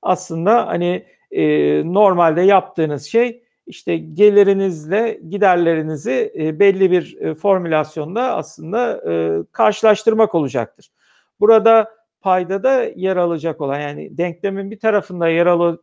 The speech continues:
yer alacak olan kavram giderlerse diğeri gelirlerdir.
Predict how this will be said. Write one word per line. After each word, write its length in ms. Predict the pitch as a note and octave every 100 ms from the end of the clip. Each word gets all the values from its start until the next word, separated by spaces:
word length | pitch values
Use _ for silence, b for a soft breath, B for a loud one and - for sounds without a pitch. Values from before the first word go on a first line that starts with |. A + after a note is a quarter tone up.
| -
yer 180 | E3+
alacak 420 | F3 F3 E3+ F3 F3
olan 260 | D#3 D3
kavram 560 | D3 E3 D#3 D3+ F#2+ C3
giderlerse 720 | D#3 F#3+ G#3 G3+ D3+ - C4+
diğeri 300 | G3 F#3+ A#3+
gelirlerdir. 800 | G#3+ G#3 G#3 G#3 F3+ B2+ F#3+ _